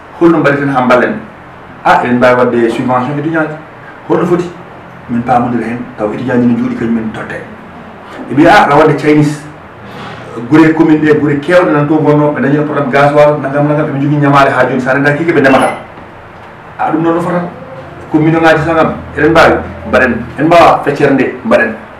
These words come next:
Ɗum woni solidarité. "Ah, jama sangam kat, radio maɓɓe ko ko paani." "Ah bon?" En mbaɗi.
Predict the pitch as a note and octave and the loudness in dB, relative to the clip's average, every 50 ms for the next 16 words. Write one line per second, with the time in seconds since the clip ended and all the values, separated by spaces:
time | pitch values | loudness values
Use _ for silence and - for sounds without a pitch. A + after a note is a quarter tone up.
0 | - - - - - - - F#3+ F3+ E3 D3+ D3+ D#3 - - - - - - - | -20 -20 -20 -18 -12 -6 -2 0 0 2 2 2 0 0 0 0 -2 -2 -6 -14
1 | - - - - - - - - - - - - - - - - - C3 B2 D3 | -18 -20 -20 -20 -20 -20 -20 -18 -16 -16 -14 -6 0 2 2 2 2 0 0 2
2 | D3 D3+ D#3+ D#3 D#3 D#3 E3 E3 E3 D#3+ D#3 D3 F3+ F#3 F#3 - - - - - | 4 4 4 4 2 2 2 2 2 2 2 0 0 0 0 -2 -10 -14 -18 -20
3 | - - - - A#2+ B2 C#3+ D3+ D#3+ D#3+ C#3+ - - C#3 C#3 - - - - - | -20 -20 -16 -8 -4 0 2 4 4 4 2 0 -2 -4 -4 -6 -6 -4 -2 -2
4 | A#2 - - - - - - - - - - - - A3 G#3+ G#3 G#3 A#3+ - - | -2 -2 -4 -8 -12 -16 -18 -20 -20 -20 -12 -8 -4 -2 -2 -2 -2 -2 -4 -8
5 | - - - - A3+ A3+ A3+ G#3+ A3 A3 | -14 -16 -12 -6 -2 0 0 0 0 -2